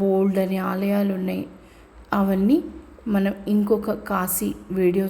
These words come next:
చేసి చూద్దాం. ఓకేనా ఫ్రెండ్స్? మీకు వీడియో నచ్చింది కదా? మరి లైక్ చేసి, మీకు కావాల్సిన వాళ్ళకి షేర్ చేసి, కొత్త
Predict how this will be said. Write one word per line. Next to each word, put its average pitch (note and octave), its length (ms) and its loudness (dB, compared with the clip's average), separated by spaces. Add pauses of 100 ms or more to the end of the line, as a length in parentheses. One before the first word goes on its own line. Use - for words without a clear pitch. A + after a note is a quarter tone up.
(100)
చేసి F#3+ 340 0 (1400)
చూద్దాం. - 380 0 (840)
ఓకేనా G3+ 320 2 (100)
ఫ్రెండ్స్? B3 400 -2 (1300)
మీకు G3 200 2 (140)
వీడియో F#3+ 240 2 (100)
నచ్చింది G3 480 -2
కదా? G#3 180 0 (1200)
మరి F3+ 200 2 (420)
లైక్ F3+ 300 2
చేసి, G3+ 380 -2 (1160)
మీకు A3 240 2 (120)
కావాల్సిన G3 560 2
వాళ్ళకి F#3 340 -4 (100)
షేర్ F#3+ 260 0 (120)
చేసి, F#3+ 320 -4 (720)
కొత్త G3+ 220 2